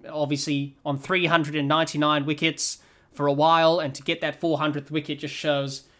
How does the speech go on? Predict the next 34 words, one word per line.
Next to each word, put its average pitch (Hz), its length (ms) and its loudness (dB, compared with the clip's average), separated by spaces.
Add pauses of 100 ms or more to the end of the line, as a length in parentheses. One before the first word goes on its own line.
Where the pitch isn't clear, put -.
(420)
uh, 135 320 -2
what 160 240 -2
a 151 100 4
wonderful 175 420 2
career 151 260 0
Nathan 139 340 -4
Lyon 131 240 -4
has 131 180 -12
had. 139 260 -2 (580)
So 151 260 0
he 208 200 0
did 214 140 2
his 170 180 -2
role 156 240 4
in 151 60 4
this 147 200 0
series. 151 320 0
Cameron 185 400 -2
Green, 190 320 -2
we 156 80 0
talked 165 320 -4
about 156 240 -2
him 151 240 -2
earlier, 170 540 2 (600)
uh, - 60 -14
brilliant 185 420 -2
with 160 100 -4
the 160 60 -4
ball. 165 540 0
Good 196 180 -4
to 165 80 -8
see 170 280 -2
him, 160 460 0 (640)
uh, 139 280 -2